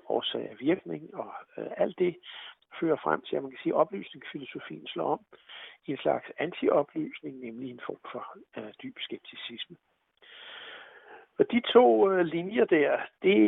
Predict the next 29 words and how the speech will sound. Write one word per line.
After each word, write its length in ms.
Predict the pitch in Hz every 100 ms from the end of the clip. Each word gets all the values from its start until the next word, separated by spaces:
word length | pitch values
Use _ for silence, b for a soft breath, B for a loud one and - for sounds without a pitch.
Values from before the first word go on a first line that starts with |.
| 196
øh, 280 | 170 160
er 240 | 156 147 156
konkurrerende 640 | - 156 151 160 226 185
linjer 380 | 160 160 190 175
i, 100 | 151
i 320 | 139 143 139
europæisk 440 | 135 - - -
oplysningsfilosofi, 1080 | 151 143 - - 78 - 78 - - 170 -
og 100 | - -
det 80 | 185
er 120 | 220
en 60 | 208
af 60 |
grunden 300 | - 160 240
til, 100 | 208
at 80 | 151
Kant, 280 | - - -
han 180 | 147 139
bliver 240 | 160 143
så 220 | - - -
vigtig, 440 | - 151 - - - B B _ -
det 120 | 147
er, 40 |
at 60 | 147
han 140 | -
søger 300 | - 127 123
at 60 | 143
forene 360 | 233 294 302
dem. 100 | 214